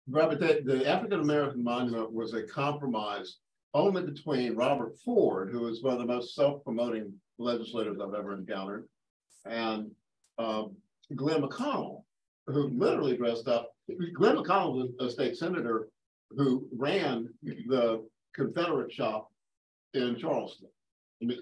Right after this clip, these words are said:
inveterate Confederate, we call him, Magnolia Sniffer. And so there was, this was like a supposed compromise that brought the,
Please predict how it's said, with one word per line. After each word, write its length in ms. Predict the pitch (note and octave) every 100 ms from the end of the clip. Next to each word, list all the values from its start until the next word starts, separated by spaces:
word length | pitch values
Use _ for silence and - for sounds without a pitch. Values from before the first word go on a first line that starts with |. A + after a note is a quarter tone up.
| - C#3+ C#3
inveterate 720 | B2+ C3+ B2+ B2+ D#3+ C#3+ -
Confederate, 500 | A#2+ C3 A2+ E2+ -
we 100 | F#2
call 260 | F#2+ D#2+ D#2+
him, 140 | F2
Magnolia 460 | A2+ A#2 C3 A#2 G2
Sniffer. 420 | G#2+ F#2+ - - _ _ _ _ _ _
And 200 | A#2+ A#2+
so 140 | A#2 C3
there 180 | C3+
was, 160 | D3 -
this 200 | D#3+ E3
was 120 | D3+
like 180 | C3 B2
a 120 | B2 A2
supposed 500 | - C3+ C3+ B2+ -
compromise 840 | - C#3 F3+ D3+ G#2+ F#2+ - F2+ - _ _ _ _ B2+
that 180 | B2
brought 260 | A2+ C3+ B2+
the, 220 | B2+ A2